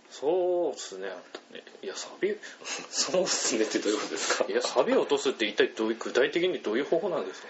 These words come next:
Speaker 2: えーと、錆落としには、一晩コーラにつけて、朝こすればオッケー。メッキの錆落としには、えー、布か、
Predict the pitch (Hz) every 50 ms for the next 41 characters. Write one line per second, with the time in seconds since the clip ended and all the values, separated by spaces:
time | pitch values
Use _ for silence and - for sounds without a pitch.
0 | - - - 139 143 147 147 151 135 - - - 196 190 226 247 220 220 - -
1 | - - - 127 104 98 92 90 98 110 107 90 78 - - - - - - -
2 | 247 254 247 170 - - - - 185 190 185 156 120 87 87 90 - - - 120
3 | 113 - 120 - - - - - - 175 - 151 - - 107 101 - 160 160 156
4 | - 82 90 101 - - - 104 82 71 - - - - - 123 139 135 - -
5 | _ - 180 180 185 170 - 180 170 156 165 165 170 170 - - 135 123 120 127
6 | 135 151 147 117 - - - _ _ _ 113 117 113 107 101 101 110 120 123 139
7 | 151 151 147 - - - 180 190 147 -